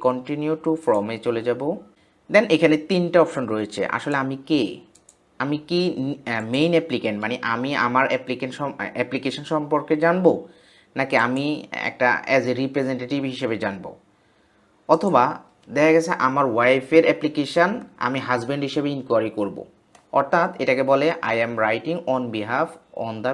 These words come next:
principal applicant। আমরা নিজের অ্যাপ্লিকেশন সম্পর্কে জানবো, so আমরা প্রথম অপশনটা সিলেক্ট করব এবং continue to from-এ চলে যাব। Then এখানে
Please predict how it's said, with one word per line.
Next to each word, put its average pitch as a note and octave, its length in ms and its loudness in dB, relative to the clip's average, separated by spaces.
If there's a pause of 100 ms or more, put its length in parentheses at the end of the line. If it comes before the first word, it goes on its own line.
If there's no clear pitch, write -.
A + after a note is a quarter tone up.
(100)
principal C3+ 400 -4
applicant। - 560 -10 (240)
আমরা F#3+ 460 8
নিজের D#3 400 8
অ্যাপ্লিকেশন D3+ 500 0
সম্পর্কে D#3+ 480 2
জানবো, D3+ 460 2
so D#3+ 120 4
আমরা A#2 260 0
প্রথম B2 400 0
অপশনটা C3+ 360 -4
সিলেক্ট D3 320 -4
করব E3 360 6
এবং B2+ 600 2
continue E3+ 640 2
to F3+ 120 2
from-এ B2+ 380 4
চলে A#2+ 240 0
যাব। G2 220 -6 (1400)
Then G3+ 140 2
এখানে G#3+ 540 2